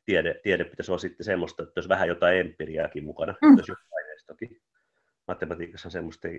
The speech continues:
Speaker 1: yleensä kai sitten niin ole, mutta en tiedä, kun en mä sitä alaa niin
Speaker 2: Niin.
Speaker 1: harjoita.
Speaker 2: Niin, niin. Et
Speaker 1: Eihän
Speaker 2: tota
Speaker 1: ole varmaan tapana sanoa myöskään, että esimerkiksi shakin pelu on tiedettä, vaikka se muistuttaa, siinä on sekä geometriaa että algebraa, että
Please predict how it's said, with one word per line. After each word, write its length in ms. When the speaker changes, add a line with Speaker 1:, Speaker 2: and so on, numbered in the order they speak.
Speaker 1:
yleensä 300
kai 140
sitten 400
niin 180
ole, 180
mutta 260
en 180
tiedä, 300
kun 100
en 60
mä 80
sitä 260
alaa 240
niin 80
Speaker 2:
Niin. 120
Speaker 1:
harjoita. 300
Speaker 2:
Niin, 160
niin. 200
Et 160
Speaker 1:
Eihän 180
Speaker 2:
tota 120
Speaker 1:
ole 80
varmaan 200
tapana 240
sanoa 260
myöskään, 360
että 100
esimerkiksi 280
shakin 320
pelu 320
on 140
tiedettä, 680
vaikka 240
se 220
muistuttaa, 680
siinä 220
on 60
sekä 180
geometriaa 600
että 200
algebraa, 560
että 320